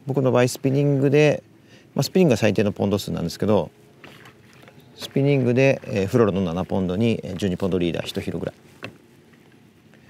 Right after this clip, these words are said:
まあ、四十、まあ、五十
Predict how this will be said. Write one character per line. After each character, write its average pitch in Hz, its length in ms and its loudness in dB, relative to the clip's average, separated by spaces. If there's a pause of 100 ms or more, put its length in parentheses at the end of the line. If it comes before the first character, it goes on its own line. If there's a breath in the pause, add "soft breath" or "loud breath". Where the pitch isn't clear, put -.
(2250 soft breath)
ま 151 80 0
あ、 135 40 0
四 175 240 4
十、 113 200 4
ま 113 220 4
あ、 101 60 2
五 101 160 2
十 139 320 4